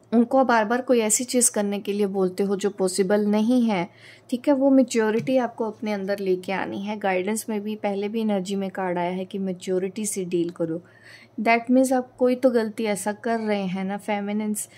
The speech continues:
कि आप मैच्योरिटी से हैंडल नहीं कर रहे हो अपने रिलेशन को। ज़बरदस्ती कोई ऐसी चीज़ के पीछे आप पड़े हुए हो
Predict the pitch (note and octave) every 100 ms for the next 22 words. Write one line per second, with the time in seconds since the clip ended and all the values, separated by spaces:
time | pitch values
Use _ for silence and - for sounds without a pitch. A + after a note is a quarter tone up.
0 | - - _ A3+ G3+ G3+ G#3+ G#3 - G#3
1 | G#3 G#3 A#3 A3 - G#3 G3+ G3 G3+ G3+
2 | F#3+ G3+ G#3 F#3+ F3+ F#3 F3+ F#3 F#3+ F#3
3 | F#3 F#3 F#3 G3 G3 A3 F#3 A3 B3 C4
4 | B3+ C#4 C4 C#4 C4 A3+ - C4 - B3
5 | B3+ - C#4+ A#3 G#3+ - A#3+ A#3 G#3+ G#3
6 | G#3+ G3+ G3+ G3 G3 G#3 A3+